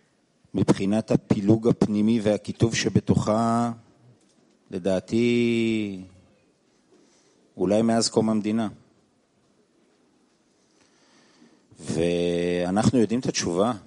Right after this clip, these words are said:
אנחנו גם יודעים למה זה. אנחנו גם יודעים מה לעשות כדי שיהיה יותר טוב. אבל הם לא.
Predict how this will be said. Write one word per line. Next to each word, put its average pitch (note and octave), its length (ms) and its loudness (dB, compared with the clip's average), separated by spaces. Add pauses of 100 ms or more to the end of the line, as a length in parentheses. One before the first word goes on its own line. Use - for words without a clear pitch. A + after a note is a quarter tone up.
(1040)
אנחנו F2 340 -6
גם F#2 160 -2
יודעים F#2 260 -2
למה G#2 280 2
זה. G#2+ 200 -2 (1400)
אנחנו G2 280 -2
גם F#2+ 180 0
יודעים G2 240 -2
מה A2+ 120 0
לעשות A2+ 800 -2 (520)
כדי F2+ 460 -4
שיהיה G2 260 0
יותר C3 260 -2
טוב. A#2 340 -6 (1400)
אבל F2 240 -2
הם A2+ 140 2
לא. F#3+ 180 4